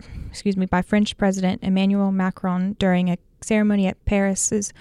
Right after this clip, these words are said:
Arc de Triomphe, and he attended a state dinner at the Palace of Versailles.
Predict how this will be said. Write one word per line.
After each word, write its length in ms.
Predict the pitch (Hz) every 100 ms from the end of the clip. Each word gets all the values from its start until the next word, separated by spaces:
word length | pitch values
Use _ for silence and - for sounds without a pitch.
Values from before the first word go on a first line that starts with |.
| - - - -
Arc 240 | 202 -
de 160 | 196 196
Triomphe, 520 | - 185 190 220 - -
and 140 | 196
he 80 | 190
attended 340 | 185 202 196
a 60 | 185
state 260 | - 208
dinner 300 | - 190 190 -
at 160 | 180 -
the 60 |
Palace 420 | - 185 190 190
of 160 | - 180
Versailles. 640 | 185 - 190 - 214 -